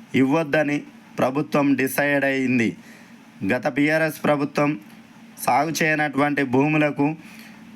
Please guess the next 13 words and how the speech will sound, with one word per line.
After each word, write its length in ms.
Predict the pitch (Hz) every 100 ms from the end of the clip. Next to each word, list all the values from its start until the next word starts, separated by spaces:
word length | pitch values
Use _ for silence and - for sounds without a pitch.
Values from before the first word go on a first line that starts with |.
| - - -
రైతు 320 | 143 147 165
బంధు 320 | 143 147 143
కింద 300 | 143 139 139 139 131 - - -
అనేక 340 | 135 143 139
వేల 380 | 127 120 143 147
కోట్ల 400 | 139 147 143 139
రూపాయలను 880 | 139 135 143 135 131 131 135 - - - - - - -
వృధాగా 480 | 135 143 156 151
ఖర్చు 360 | 143 143 135 131
చేసింది. 600 | 117 135 117 123 117 95 - - - - - - - - - - - -
కానీ 280 | 135 143 147
కాంగ్రెస్ 460 | - 139 151 151 147
సర్కార్ 460 | 147 117 143 143